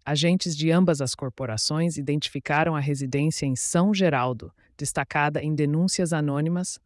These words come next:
como um local com intensa movimentação de tráfico de entorpecentes. Ao serem surpreendidos pelas forças de segurança, os suspeitos tentaram evadir-se, mas foram rapidamente cercados e capturados. Os detidos, dois adultos e um adolescente,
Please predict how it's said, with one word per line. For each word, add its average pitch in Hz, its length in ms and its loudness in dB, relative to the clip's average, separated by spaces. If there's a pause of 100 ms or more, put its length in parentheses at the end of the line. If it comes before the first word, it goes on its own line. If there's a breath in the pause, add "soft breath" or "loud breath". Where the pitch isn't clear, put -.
como 147 220 -6
um 147 40 -4
local 151 440 0
com 143 160 -8
intensa 151 500 0
movimentação 135 720 -4
de 131 120 -6
tráfico 123 400 -6
de 117 100 -8
entorpecentes. - 1040 -10 (460)
Ao 135 160 -4
serem 196 300 4
surpreendidos 170 800 0
pelas 135 280 -4
forças 147 400 -4
de 127 80 -8
segurança, 139 720 -2 (160)
os 143 120 -4
suspeitos 196 440 0
tentaram 175 480 2
evadir-se, 156 640 0
mas 139 200 -2
foram 143 220 -4
rapidamente 175 680 0
cercados 151 680 -2
e 165 80 -10
capturados. 110 960 -6 (440)
Os 143 120 -6
detidos, 139 540 -2
dois 160 240 4
adultos 147 520 -2
e 120 80 -2
um 127 120 -2
adolescente, 113 800 -6